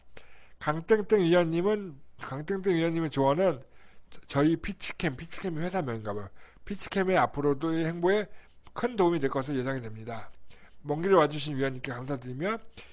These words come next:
이러한 기회를 마련해주신 한국기술개발협회도 또한 감사드립니다. 저희도 앞으로 조-, 기업으로서 좋은 면모를 보일 수 있도록 노력하겠습니다. 강땡땡 위원님은 혹시 강지연 위원님인가요?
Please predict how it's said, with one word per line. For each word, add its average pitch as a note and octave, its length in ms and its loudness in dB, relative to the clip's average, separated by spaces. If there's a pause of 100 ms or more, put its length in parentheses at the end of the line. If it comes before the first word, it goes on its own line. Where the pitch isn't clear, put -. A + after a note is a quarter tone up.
(160)
이러한 F3+ 280 6
기회를 D3+ 280 4
마련해주신 C3 460 -2
한국기술개발협회도 C#3+ 1000 -4
또한 F3+ 300 0 (400)
감사드립니다. B2+ 800 -4 (2250)
저희도 C#3 300 4
앞으로 D#3+ 360 0
조-, B2+ 160 -4
기업으로서 D3 360 -2
좋은 C#3+ 260 0
면모를 B2+ 300 -4
보일 A#2+ 200 -4
수 C3 180 -8
있도록 B2 360 -8
노력하겠습니다. B2 600 -8 (440)
강땡땡 F3+ 840 -2
위원님은 C#3+ 480 0
혹시 D#3 220 -8
강지연 C#3 440 -2
위원님인가요? B2+ 720 -6